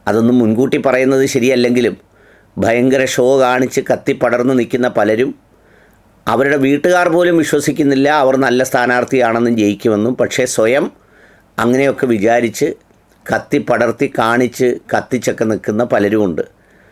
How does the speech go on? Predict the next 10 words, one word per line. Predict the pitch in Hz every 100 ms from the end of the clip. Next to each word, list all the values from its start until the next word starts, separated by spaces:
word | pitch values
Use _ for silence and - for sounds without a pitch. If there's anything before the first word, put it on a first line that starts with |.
| _ _ _ -
അവരുടെ | 107 127 135 120
കൂട്ടത്തിൽ | 107 117 101 90 - _ _ _ _ _ _
ഈ | 110 110 123 131 -
ഹരിഗോവിന്ദൻ | - 117 120 127 139 139 135 131 -
എന്ന് | 127 120
പറയുന്ന | 117 107 107 110 127 - _ _ _ _ _ -
ഒരു | 110
അധ്യാപക | 113 101 127 127 131
സംഘടനാ | 127 120 117 123 120
നേതാവ് | 120 104 110 104